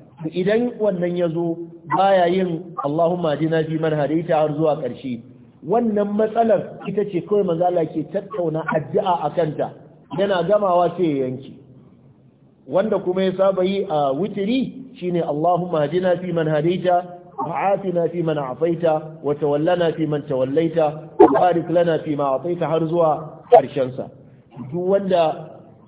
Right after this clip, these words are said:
idan mutum ya tsaya akan wannan, ya wadatar. In ya yi ta daidai wannan kuma ya yi ruku'i, ya yi. Sai dai ya zo a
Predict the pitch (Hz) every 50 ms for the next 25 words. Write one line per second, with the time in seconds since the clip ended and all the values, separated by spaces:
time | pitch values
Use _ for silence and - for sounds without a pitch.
0 | 170 151 180 190 196 196 180 - 190 190 175 170 170 165 170 170 196 196 185 175
1 | 170 170 147 - - 170 160 151 156 180 214 254 269 226 170 - - - - -
2 | - - - - - - - - 156 156 147 139 139 131 123 127 120 - - 127
3 | 117 - - - - - - - - - - 196 208 208 202 208 226 233 240 -
4 | - 196 156 147 180 196 202 175 196 208 202 202 214 220 214 202 180 170 - 180
5 | 180 190 185 185 190 190 190 - - - 180 170 180 196 208 220 196 180 - 202
6 | 247 302 302 269 208 156 - - - - - - - 151 156 147 147 147 143 139
7 | 139 - - - - - - - - - _ _ _ - 180 180 185 196 208 214
8 | 214 214 214 220 214 220 254 254 -